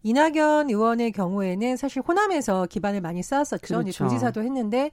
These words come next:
Speaker 2: 네.
Speaker 1: 그곳을 떠나서 종로에 도전을 했던
Speaker 2: 음.
Speaker 1: 것이 어떻게 보면 정치 인생에서 굉장히 큰 도전의 과제였었고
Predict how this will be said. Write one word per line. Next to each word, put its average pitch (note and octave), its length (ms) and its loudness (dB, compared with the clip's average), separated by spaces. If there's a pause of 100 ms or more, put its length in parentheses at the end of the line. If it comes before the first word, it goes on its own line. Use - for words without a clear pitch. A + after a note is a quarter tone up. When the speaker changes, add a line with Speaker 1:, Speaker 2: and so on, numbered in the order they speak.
Speaker 2:
네. B2+ 400 -2
Speaker 1:
그곳을 C4+ 380 2
떠나서 D4+ 420 2
종로에 B3 440 0
도전을 G#3 400 -4
했던 C#4+ 240 -2
Speaker 2:
음. C#4 40 -4
Speaker 1:
것이 F3+ 520 0 (400)
어떻게 C4 320 0
보면 B3 280 0
정치 G3+ 320 -2
인생에서 A3+ 420 -2
굉장히 G3 380 -4
큰 C#4+ 240 -6
도전의 C4 420 0
과제였었고 G3 920 -4